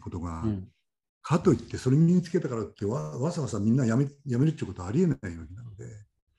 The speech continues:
Speaker 2: そうなんですよ。
Speaker 1: ね。
Speaker 2: そうなんです。
Speaker 1: うん。
Speaker 2: それ身につけたからやめるっ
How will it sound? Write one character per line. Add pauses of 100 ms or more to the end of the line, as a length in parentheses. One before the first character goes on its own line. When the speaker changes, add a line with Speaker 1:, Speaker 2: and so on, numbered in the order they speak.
(100)
Speaker 2:
そ
う
な
ん
で
す
よ。 (460)
Speaker 1:
ね。
Speaker 2:
そ
う
な
ん
で
す。 (460)
Speaker 1:
う
ん。
Speaker 2:
そ
れ
身
に
つ
け
た
か
ら
や
め
る
っ